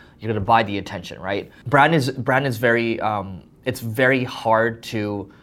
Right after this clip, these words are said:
copy someone else's brand. Nowadays, it's really easy if you build, you go out there and you build software. It's actually very easy to copy software, the features, you can copy someone feature for feature, but the brand is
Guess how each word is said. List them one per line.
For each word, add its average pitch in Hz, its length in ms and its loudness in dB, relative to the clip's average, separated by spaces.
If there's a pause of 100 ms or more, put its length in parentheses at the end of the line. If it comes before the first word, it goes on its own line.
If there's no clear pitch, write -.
(280)
copy 139 300 2
someone 113 240 -2
else's 104 220 -6
brand. 101 240 -4
Nowadays, 143 400 6
it's 113 120 -4
really 123 200 0
easy 113 300 -2
if 107 100 -6
you 117 60 -4
build, 113 440 0
you 113 160 -8
go 120 180 2
out 113 140 0
there 117 140 0
and 104 160 -6
you 107 80 -4
build 104 240 -4
software. 113 440 2 (260)
It's - 100 2
actually 165 160 4
very 123 260 6
easy 110 140 -2
to 107 80 -4
copy 107 380 0
software, 110 400 0
the 104 100 -4
features, 107 500 -6
you 104 60 -10
can 107 140 -12
copy 107 260 -4
someone 101 240 -8
feature 110 260 -8
for 98 140 -14
feature, 147 420 -2 (300)
but 123 220 2
the 123 40 0
brand 127 500 2
is 110 200 -8